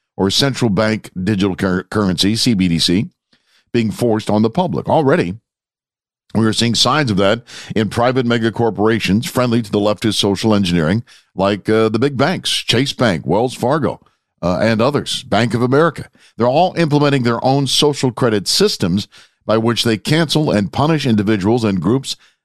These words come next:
that dissent from various woke agendas, from climate change to the rainbow mafia to anti-gun, uh, activism. We've seen the debanking of prominent conservatives like, uh, General Flynn, like Doctor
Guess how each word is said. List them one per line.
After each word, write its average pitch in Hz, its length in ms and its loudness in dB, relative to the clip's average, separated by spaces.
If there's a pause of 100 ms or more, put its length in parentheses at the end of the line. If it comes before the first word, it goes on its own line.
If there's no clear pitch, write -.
that 123 220 -2
dissent 147 580 0 (300)
from 113 220 2
various 110 440 0
woke 104 300 -2
agendas, 92 480 0
from 76 140 -4
climate 95 400 0
change 123 460 0
to 101 100 0
the 87 200 0 (280)
rainbow 110 500 0
mafia 95 520 0
to 92 280 -2 (360)
anti-gun, 101 600 0
uh, 95 300 -2
activism. 90 540 0
We've 110 180 0
seen 127 220 2
the 113 60 0
debanking 139 720 0
of 80 120 -2
prominent 101 400 0
conservatives 101 680 0
like, 87 240 -2 (300)
uh, 90 280 0
General 92 420 -2
Flynn, 143 400 0
like 82 240 -2
Doctor 104 400 0